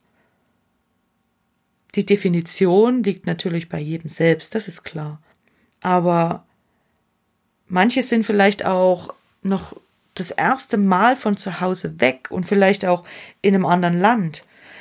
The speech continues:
wie bei uns in Österreich zum Beispiel, wo wir oft junge Menschen aus,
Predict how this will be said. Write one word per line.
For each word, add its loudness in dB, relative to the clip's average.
wie 0
bei 6
uns 2
in -2
Österreich 0
zum -4
Beispiel, -4
wo -4
wir 2
oft 2
junge 2
Menschen -2
aus, -2